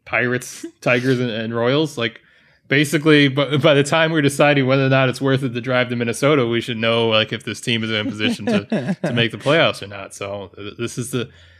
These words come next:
Speaker 1: this is the, um, th-, this is who you run over if, uh, you know, this is really a real season. So, yeah.
Speaker 2: It, this Cardinals thing is gonna be so weird, and we had already talked about it a little bit, but,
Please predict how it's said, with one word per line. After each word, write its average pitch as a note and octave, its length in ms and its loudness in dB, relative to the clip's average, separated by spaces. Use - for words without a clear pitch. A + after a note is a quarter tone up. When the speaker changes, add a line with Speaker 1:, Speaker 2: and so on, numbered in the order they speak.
Speaker 1:
this B2+ 180 -8
is A#2 180 -6
the, A#2 260 0
um, A2 320 -2
th-, A#2 120 -16
this A#2 320 -10
is C3 100 -2
who C3 100 0
you C3 220 2
run A#2+ 220 2
over A#2+ 380 4
if, - 180 -4
uh, G#2 280 0
you G2 480 -8
know, G#2 140 -12
this G#2 200 -12
is G#2+ 120 -10
really G#2+ 260 -4
a G#2 60 -4
real G#2+ 220 -4
season. A2+ 420 -4
So, G2+ 300 -10
yeah. A#2 120 -2
Speaker 2:
It, C#3+ 180 2
this E3+ 160 4
Cardinals F#3+ 480 0
thing A2 140 0
is G2 100 -4
gonna G#2 140 -4
be G2+ 40 -6
so A2 240 0
weird, G#2 460 -8
and G#2+ 160 -8
we A2 80 -2
had A2+ 140 0
already A2 180 0
talked G#2+ 300 -8
about G#2+ 100 -6
it G#2 60 -8
a - 20 -8
little A2 220 0
bit, G2 200 -8
but, G2+ 180 -8